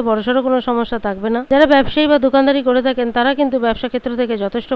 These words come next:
ভালো ফল পেয়ে থাকবেন। এই দিন মনের একাগ্রতা যেটা সেটা যথেষ্ট থাকবে, তার দরুন বিদ্যার্থীদের কাছেও দিনটা খুব ভালো যাবে। বিদ্যার্থীরা বিদ্যাক্ষেত্র থেকে মনের মতন সফলতা পেয়ে থাকবেন। এই দিন যদি নতুন কোনো কাজ শুরু করতে চান তো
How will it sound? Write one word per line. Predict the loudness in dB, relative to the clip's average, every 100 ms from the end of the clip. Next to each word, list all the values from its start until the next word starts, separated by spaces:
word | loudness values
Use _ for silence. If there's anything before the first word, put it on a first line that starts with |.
| -2
ভালো | -2
ফল | -4 -6 -4
পেয়ে | -6 -4
থাকবেন। | -6 -6 -12 -14 -20 -20 -2
এই | 2
দিন | 4 6 6
মনের | 6 4 2
একাগ্রতা | -2 -2 0 0 0 -2
যেটা | -6 -8
সেটা | -6 -4 -4
যথেষ্ট | -2 -4 -4 -2
থাকবে, | -4 -4 -8 -12 -20 -20 -20 -2
তার | 0 2 4
দরুন | 4 4 -2 -6 -6
বিদ্যার্থীদের | -2 2 0 2 0 2
কাছেও | 0 0 0
দিনটা | -2 -4 -2
খুব | -2 0
ভালো | 0 0
যাবে। | 0 -2
বিদ্যার্থীরা | -4 -4 -4 -2 -4 -4
বিদ্যাক্ষেত্র | -4 -4 -4 -4 -2 -2
থেকে | -4 -10 -16 -20 -16 -2
মনের | 4 6 6
মতন | 4 2
সফলতা | 2 -2 -2 -4 -6
পেয়ে | -8 -6 -6
থাকবেন। | -4 -6 -8 _ 2
এই | 4
দিন | 4 4
যদি | 4
নতুন | 2 4 2 2
কোনো | 0 2
কাজ | 0 0
শুরু | -6 0
করতে | 0 0 -2
চান | 0
তো | -2